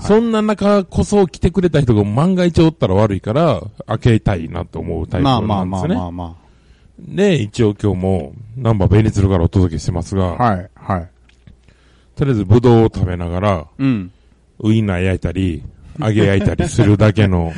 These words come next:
Speaker 2: <laughs> はい、はい、はい。
Speaker 1: の時間を過ごして、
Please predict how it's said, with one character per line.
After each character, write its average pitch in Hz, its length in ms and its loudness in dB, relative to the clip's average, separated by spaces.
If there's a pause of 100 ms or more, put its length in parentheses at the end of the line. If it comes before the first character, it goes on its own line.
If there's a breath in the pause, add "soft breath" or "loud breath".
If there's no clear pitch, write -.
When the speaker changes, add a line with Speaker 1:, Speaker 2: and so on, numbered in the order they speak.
(140)
Speaker 2:
<laughs> 85 200 -14
は 104 180 -2
い、 80 100 -6
は 90 220 -2
い、 76 100 -12
は 85 120 -8
い。 76 60 -12 (380)
Speaker 1:
の 139 180 2
時 104 140 -4
間 95 220 -2
を 107 80 -2
過 - 140 -4
ご 80 100 -4
し - 80 -16
て、 80 320 -8